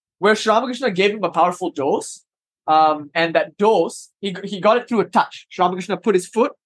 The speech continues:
on Vivekananda's body and pushed into his chest, and he went into Nirvikalpa Samadhi then and there. He got this, like, Shambhavi Diksha, right? Okay, uh,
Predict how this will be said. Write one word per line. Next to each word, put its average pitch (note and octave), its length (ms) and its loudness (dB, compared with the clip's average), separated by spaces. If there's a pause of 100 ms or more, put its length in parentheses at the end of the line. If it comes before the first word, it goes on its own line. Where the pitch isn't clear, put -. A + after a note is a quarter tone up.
(100)
on E3 120 0
Vivekananda's E3+ 580 0
body E3 300 2
and - 160 -4
pushed - 400 -2 (220)
into F3 220 -2
his D#3+ 140 0
chest, - 420 0 (220)
and E3 140 0
he F3+ 80 -2
went F3 180 0
into E3 260 -2
Nirvikalpa E3+ 540 0
Samadhi D3+ 420 -2 (100)
then E3+ 180 2
and D3 120 -4
there. - 160 -2 (640)
He D#3 80 -2
got F3+ 200 2
this, D3 140 -6
like, C3+ 140 -2
Shambhavi D3+ 720 0
Diksha, B2 340 -6 (200)
right? F3+ 180 -8 (720)
Okay, E3+ 200 0 (340)
uh, E3+ 220 4